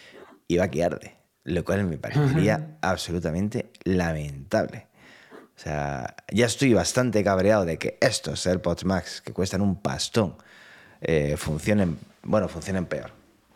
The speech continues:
Speaker 1: Tengan menos prestaciones que ses-, que estos AirPods Pro dos. Eh, me
Speaker 2: Sí.
Speaker 1: jode mucho,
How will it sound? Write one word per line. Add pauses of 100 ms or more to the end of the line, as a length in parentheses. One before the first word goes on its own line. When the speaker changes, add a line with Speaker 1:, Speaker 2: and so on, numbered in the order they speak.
(380)
Speaker 1:
Tengan (720)
menos
prestaciones (520)
que
ses-,
que
estos
AirPods
Pro
dos. (880)
Eh,
me
Speaker 2:
Sí.
Speaker 1:
jode
mucho,